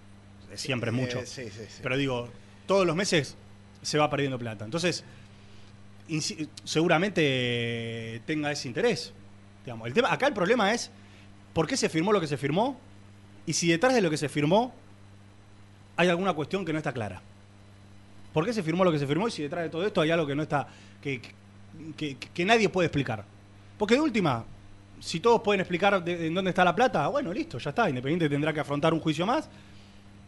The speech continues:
Speaker 1: y pagar lo que en definitiva tendrá que pagar. Pero si no, yo creo que en algún momento tenés que, como dijiste vos, tenés que cortar con esto de
Speaker 2: Claro,
Speaker 1: los
Speaker 2: que
Speaker 1: negocios, lo, la,
Speaker 2: sí.
Speaker 1: la, las cosas que no están claras, los números que no sabés para dónde disparan.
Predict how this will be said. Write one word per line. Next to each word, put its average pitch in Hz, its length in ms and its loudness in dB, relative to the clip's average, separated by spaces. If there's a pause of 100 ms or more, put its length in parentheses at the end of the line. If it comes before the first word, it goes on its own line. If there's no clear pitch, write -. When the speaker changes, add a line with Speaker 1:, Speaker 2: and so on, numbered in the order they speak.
(400)
Speaker 1:
y 156 100 0
pagar 160 280 8
lo 180 100 8
que 151 60 0
en 147 60 2
definitiva 147 640 2 (260)
tendrá 139 220 0
que 147 80 0
pagar. 208 340 2
Pero 104 360 -8 (100)
si - 160 -6
no, 147 420 2 (720)
yo 147 140 -4
creo 165 160 2
que 147 180 0 (560)
en 147 100 -4
algún 165 140 0
momento 202 300 0
tenés 165 160 0
que, 160 100 -6
como 139 160 -4
dijiste 160 240 -2
vos, 185 100 4
tenés 139 220 -4
que 139 60 -4
cortar 170 340 -2
con 147 140 -4
esto 160 200 -4
de 151 200 2
Speaker 2:
Claro, 156 260 0 (200)
Speaker 1:
los 123 140 -4
Speaker 2:
que 120 60 -2
Speaker 1:
negocios, 190 480 4
lo, 131 160 0
la, 135 160 -6
Speaker 2:
sí. 143 60 -4
Speaker 1:
la, 143 80 -6 (260)
las 143 140 -6
cosas 185 240 -2
que - 60 -6
no 147 60 -2
están 143 200 -2
claras, 202 280 6
los 147 120 0
números 160 280 0
que 143 80 -4
no 143 80 -2
sabés 139 200 -2
para 139 160 0
dónde 139 160 2
disparan. 117 360 4